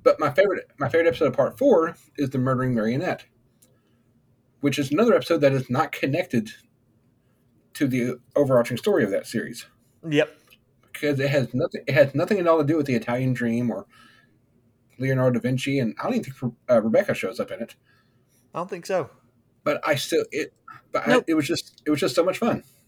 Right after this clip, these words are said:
Speaker 3: It
Speaker 1: And
Speaker 3: was
Speaker 1: I,
Speaker 3: just the
Speaker 1: I love it.
Speaker 3: quad. It was just the quad. <laughs>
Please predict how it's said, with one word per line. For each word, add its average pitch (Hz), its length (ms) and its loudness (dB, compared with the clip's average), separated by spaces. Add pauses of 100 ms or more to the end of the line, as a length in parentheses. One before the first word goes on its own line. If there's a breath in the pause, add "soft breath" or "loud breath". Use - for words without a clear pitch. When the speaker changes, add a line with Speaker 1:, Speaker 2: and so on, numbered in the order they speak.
(920)
Speaker 3:
It 214 60 6
Speaker 1:
And 208 80 6
Speaker 3:
was 226 100 4
Speaker 1:
I, - 20 -8
Speaker 3:
just 233 220 2
the 269 100 4
Speaker 1:
I - 0 -
love 247 460 8
it. 226 60 -4
Speaker 3:
quad. - 40 -20 (100)
It - 120 -4
was 208 160 0
just 233 160 -6
the 262 80 -2
quad. 208 500 0 (220)
<laughs> 233 200 0